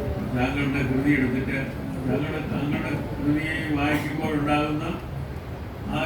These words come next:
ആ അനുഭവം ഒരു പക്ഷേ സിനിമയിലൂടെ എനിക്ക്, ആ, ആളുകളിലേക്ക് പകരാൻ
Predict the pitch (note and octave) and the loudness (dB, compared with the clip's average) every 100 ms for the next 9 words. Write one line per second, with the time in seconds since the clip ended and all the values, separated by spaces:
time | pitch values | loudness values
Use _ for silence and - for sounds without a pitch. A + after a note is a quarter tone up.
0 | E3+ D#3 D#3+ E3 D3 C#3+ D3 C#3 A2+ - | 0 0 2 2 2 4 4 4 2 0
1 | - B2+ B2+ B2 C3+ A#2+ C3 D3 D3 D3+ | -2 0 0 0 0 2 2 2 4 4
2 | C#3 C#3 C3 - C#3 - - - B2 A#2+ | 2 4 2 2 0 -2 -4 -2 0 4
3 | A#2 C3 C3 C3 B2+ A#2 B2 C3+ D3 | 4 6 4 4 2 2 2 2 2